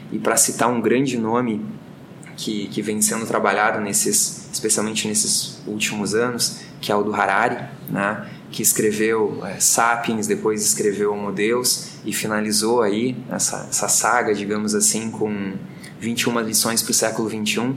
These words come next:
ele chama atenção pra algumas coisas. Ele vai dizer que o biólogo, de um lado, ele tá preocupado em entender o cérebro humano,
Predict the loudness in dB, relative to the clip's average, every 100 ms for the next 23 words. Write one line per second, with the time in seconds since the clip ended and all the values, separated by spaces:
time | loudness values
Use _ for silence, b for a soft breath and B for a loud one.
0 | B B -2 0 2 2 2 2 2 2
1 | 2 2 2 0 2 4 2 2 -2 B
2 | B B B 0 2 2 0 0 0 -2
3 | -2 -2 -2 -2 -10 -18 -18 -18 -10 -6
4 | -2 2 4 4 2 0 -2 0 2 2
5 | 2 0 -2 0 0 2 -2 -2 2 4
6 | 4 0 -4 -4 -2 0 2 0 2 2
7 | 4 4 4 2 2 2 0